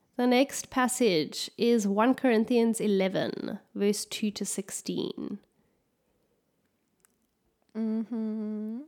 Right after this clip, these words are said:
Speaker 2: I'm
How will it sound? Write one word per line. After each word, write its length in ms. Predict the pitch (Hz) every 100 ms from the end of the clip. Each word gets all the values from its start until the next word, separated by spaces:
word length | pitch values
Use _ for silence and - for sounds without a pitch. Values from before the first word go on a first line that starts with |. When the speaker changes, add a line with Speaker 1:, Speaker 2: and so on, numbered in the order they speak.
| _ _ _ _ _ _ _ _ _ _ _ _ _ _ _ _ _ _ _ _ _ _ _ _ _ _ _ _ _ _ _
Speaker 2:
I'm 120 | 208